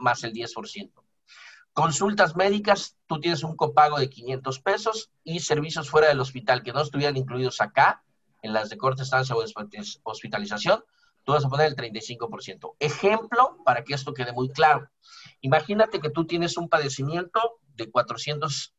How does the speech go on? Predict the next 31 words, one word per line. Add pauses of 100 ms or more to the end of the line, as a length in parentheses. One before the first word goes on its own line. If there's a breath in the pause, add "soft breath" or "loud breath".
cincuenta
y
cinco
mil
pesos. (960 soft breath)
La
factura
hospitalaria
fueron
cuatrocientos
mil, (100)
los
honorarios
por
anestesiólogos
y
ayudantes
fueron
cincuenta
mil. (480 loud breath)
Entonces,
como
te
vas
a
un
hospital
doble
A,
ponte
una,